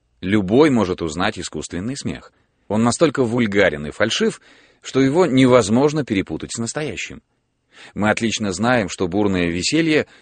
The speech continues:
не соответствует качеству шутки, за которой оно следует, что атмосфера веселья создается не настоящей аудиторией,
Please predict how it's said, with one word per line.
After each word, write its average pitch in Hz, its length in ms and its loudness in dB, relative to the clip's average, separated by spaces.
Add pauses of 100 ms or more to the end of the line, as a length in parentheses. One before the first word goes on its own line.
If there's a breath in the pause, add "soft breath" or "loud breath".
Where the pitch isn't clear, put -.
не 117 160 2
соответствует 127 760 2
качеству 87 520 0
шутки, 175 400 -4
за 82 160 -4
которой 87 380 0
оно 90 240 -6
следует, 76 500 -4 (260 soft breath)
что - 260 4
атмосфера 107 540 0
веселья 101 520 -2
создается 107 600 -2
не 104 140 0
настоящей 107 760 -2
аудиторией, 117 760 -2